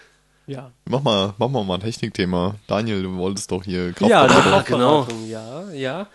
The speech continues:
Speaker 3: Aber warte, ich hab
Speaker 1: Ähm,
Speaker 3: das hier noch irgendwo, ich hatte es noch offen.
Speaker 1: Sagen wir mal, ich hab jetzt nicht so viel Geld, als dass ich mir ein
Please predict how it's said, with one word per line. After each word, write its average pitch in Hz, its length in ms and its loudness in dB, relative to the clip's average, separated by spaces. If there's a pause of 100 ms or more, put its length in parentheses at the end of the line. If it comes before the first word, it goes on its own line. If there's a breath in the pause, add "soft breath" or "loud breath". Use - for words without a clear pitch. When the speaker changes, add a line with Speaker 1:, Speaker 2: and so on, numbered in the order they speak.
(140)
Speaker 3:
Aber 107 120 -6
warte, 143 140 0
ich 151 120 -2
hab 139 80 0
Speaker 1:
Ähm, - 20 -6
Speaker 3:
das 143 160 -2
hier 135 100 4
noch 123 160 0
irgendwo, 120 460 -2
ich - 160 -10
hatte 120 100 -4
es 135 120 -6
noch - 180 -10
offen. 214 260 -6 (320 loud breath)
Speaker 1:
Sagen 147 360 2
wir 214 100 2
mal, 180 320 0
ich - 160 -8
hab 160 220 -4
jetzt 139 240 -4
nicht 135 200 -8
so 127 140 0
viel 131 240 -6
Geld, 120 320 -4
als 117 220 -8
dass 113 160 -8
ich 113 160 -12
mir 110 260 -4
ein 107 460 -8